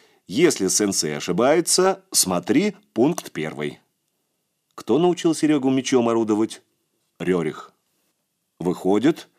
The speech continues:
кто такой Рёрих? Сенсей. Сказал Рёрих: «Идём к волохам».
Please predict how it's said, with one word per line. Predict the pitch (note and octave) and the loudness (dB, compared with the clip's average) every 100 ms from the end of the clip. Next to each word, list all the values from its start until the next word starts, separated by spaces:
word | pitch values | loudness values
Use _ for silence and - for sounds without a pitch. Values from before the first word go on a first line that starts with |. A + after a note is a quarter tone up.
| _ _ | _ _
кто | - D3 | 2 2
такой | - - D#2 D2+ | 2 -4 -6 -2
Рёрих? | G2 G#2+ D#3 - _ _ _ _ | 0 2 0 -4 _ _ _ _
Сенсей. | - B2+ C#3+ - D#2+ D2+ - _ _ _ _ _ _ _ _ _ - | -4 -2 0 -2 -6 -8 -12 _ _ _ _ _ _ _ _ _ -8
Сказал | - A2+ G#2+ G#2+ | 0 2 2 2
Рёрих: | G2+ G#2+ F#2+ F2 - _ _ | 4 2 2 -4 -14 _ _
«Идём | G#2 G2 G2+ | 0 2 0
к | F2 - | -2 0
волохам». | C3 E3 - D#3 D#3 | 2 2 0 -2 -2